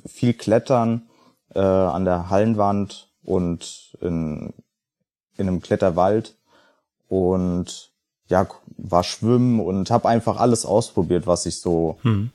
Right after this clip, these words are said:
Speaker 1: äh, machen konnte mit meiner Behinderung.
Speaker 2: Und bist dann beim Laufen hängen geblieben, was ich absolut verstehen kann.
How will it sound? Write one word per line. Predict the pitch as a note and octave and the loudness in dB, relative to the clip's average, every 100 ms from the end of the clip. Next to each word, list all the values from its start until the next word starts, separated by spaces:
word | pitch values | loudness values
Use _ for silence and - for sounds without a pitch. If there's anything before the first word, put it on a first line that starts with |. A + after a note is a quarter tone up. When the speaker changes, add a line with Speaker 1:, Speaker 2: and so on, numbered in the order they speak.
| - | -2
Speaker 1:
äh, | F#2 F2 | 2 4
machen | F#2+ G2+ E2+ | 2 0 -6
konnte | - E2 D#2+ | -2 -4 -2
mit | E2 F2 | -6 -4
meiner | D#2+ | -4
Behinderung. | D#2 F2+ F2+ E2 D#2 D#2+ F2 _ _ _ _ _ _ _ _ _ _ _ _ _ _ _ _ _ _ _ _ _ _ _ _ _ _ _ _ _ | -2 -4 -2 -2 -2 -6 -6 _ _ _ _ _ _ _ _ _ _ _ _ _ _ _ _ _ _ _ _ _ _ _ _ _ _ _ _ _
Speaker 2:
Und | B2 - _ | -2 -2 _
bist | C#3 - | 2 4
dann | B2 | 2
beim | A#2 | 4
Laufen | A2+ B2+ C3+ | 4 2 2
hängen | A#2+ C3 | 2 2
geblieben, | C3+ C#3 C#3 C#3 A#2+ | 2 2 2 -2 0
was | A2+ | -2
ich | G#2+ - - | -2 -6 -2
absolut | B2+ - A#2 A2+ | 0 2 2 2
verstehen | G#2 - A2 | -2 2 2
kann. | A#2+ C3 B2+ | 2 2 0